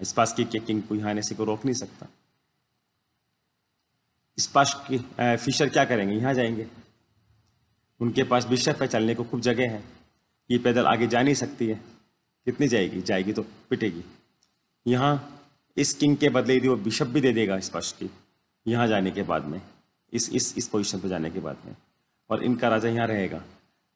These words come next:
तो ये आराम से इस, इस पॉन को मार के, अ, स्पाशकी इस पैदल से,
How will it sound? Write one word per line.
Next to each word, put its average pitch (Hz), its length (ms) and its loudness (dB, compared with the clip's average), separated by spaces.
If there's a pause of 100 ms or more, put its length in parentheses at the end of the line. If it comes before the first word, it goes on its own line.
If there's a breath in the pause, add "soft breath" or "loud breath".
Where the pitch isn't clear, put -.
तो 113 100 2
ये 117 180 4
आराम 131 380 4
से 117 200 0 (140)
इस, - 260 -4
इस 98 120 -4
पॉन 120 240 0
को 113 120 -4
मार 107 240 0
के, 107 160 -4
अ, - 920 -8
स्पाशकी - 440 -2
इस 120 220 -4
पैदल 101 260 0
से, 101 240 -2